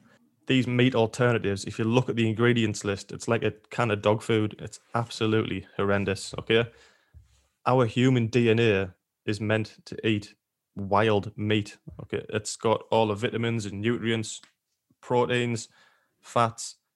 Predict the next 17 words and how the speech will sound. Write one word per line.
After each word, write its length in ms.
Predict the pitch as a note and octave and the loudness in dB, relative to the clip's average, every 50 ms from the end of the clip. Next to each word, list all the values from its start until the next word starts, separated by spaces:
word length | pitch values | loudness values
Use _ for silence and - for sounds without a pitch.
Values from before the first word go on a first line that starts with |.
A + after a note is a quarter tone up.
| _ _ _ _ _ _ - - | _ _ _ _ _ _ -12 -4
These 220 | - A#2+ A#2+ G#2+ | -2 -2 -2 0
meat 220 | G2 A#2 A#2 A#2+ A#2 | 0 0 0 0 0
alternatives 600 | G#2+ G2+ G2+ - - G2+ F#2+ F#2 F2 F#2+ F2+ - | 0 -2 -2 -2 -2 -2 -2 -2 -6 -8 -8 -10
are 60 | F2+ | -8
just 220 | F2+ G2+ G2+ - | -8 -8 -8 -8
an 80 | G#2+ - - | -12 -6 -4
absolute 600 | A2 G#2+ G#2 - - - A2 G#2 G2+ G2 - - | -4 -4 -4 -4 -4 -4 -2 -2 -2 -4 -4 -8
load 420 | - G#2+ G2+ G2+ G#2 G2+ G2 G2 G2 - | -8 -6 -4 -2 0 0 -2 -4 -6 -6
of 320 | - G2 F#2+ F#2 F2+ F2+ - - _ _ _ | -4 -2 -2 -2 -4 -6 -12 -20 _ _ _
crap, 640 | - - - - - F#2+ F#2 F2+ F#2 F#2 F2 E2 F2 - _ _ _ _ _ - | -20 -20 -14 -10 -8 -6 -4 -2 0 0 0 0 -2 -6 _ _ _ _ _ -14
okay? 300 | - - - G#2+ G#2+ G#2+ - - _ _ _ _ _ _ _ - | -12 -4 -2 0 -2 -2 -4 -8 _ _ _ _ _ _ _ -8
And 100 | A2 G#2+ | -8 -8
it's 120 | G#2+ - | -6 -6
a 60 | A2 | -8
big 420 | G#2 - _ B2 B2 B2 A#2 - - | -10 -2 _ 2 2 2 0 -4 -8
money-making 840 | - A#2 A#2 A#2+ B2+ C3 C3 B2+ A#2+ A#2 A#2 A2+ A2 A#2 A2 A2 G#2+ - - _ _ _ _ - | -6 -4 0 2 4 4 4 4 4 2 2 0 0 -2 -4 -4 -6 -8 -12 _ _ _ _ -10
system, 540 | - - - B2+ - - B2+ B2 B2+ C3 | -6 -2 -2 -2 0 0 -2 -2 -2 -4